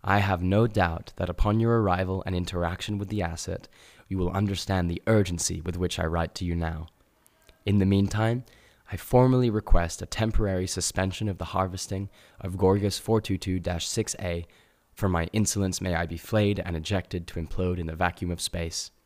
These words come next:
Long live the undying Emperor.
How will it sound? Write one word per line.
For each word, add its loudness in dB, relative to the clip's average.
Long 8
live 4
the 0
undying 0
Emperor. 0